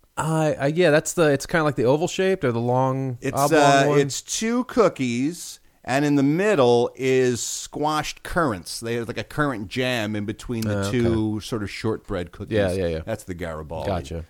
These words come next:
Speaker 2: So they're celebrating all their biscuits over there, but especially
Speaker 1: You can
Speaker 2: those.
Speaker 1: have all mine then.
Speaker 2: So Steve Ashton,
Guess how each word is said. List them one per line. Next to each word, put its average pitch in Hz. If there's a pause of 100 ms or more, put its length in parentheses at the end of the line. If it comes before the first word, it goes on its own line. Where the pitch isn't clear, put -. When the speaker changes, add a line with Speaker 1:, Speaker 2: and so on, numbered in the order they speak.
Speaker 2:
So 85
they're 87
celebrating 104
all 139
their 120
biscuits 107
over 101
there, 98
but 87
especially 82
Speaker 1:
You -
can 92
Speaker 2:
those. 85
Speaker 1:
have 82
all 85
mine 73
then. 76
Speaker 2:
So 127
Steve 208
Ashton, 151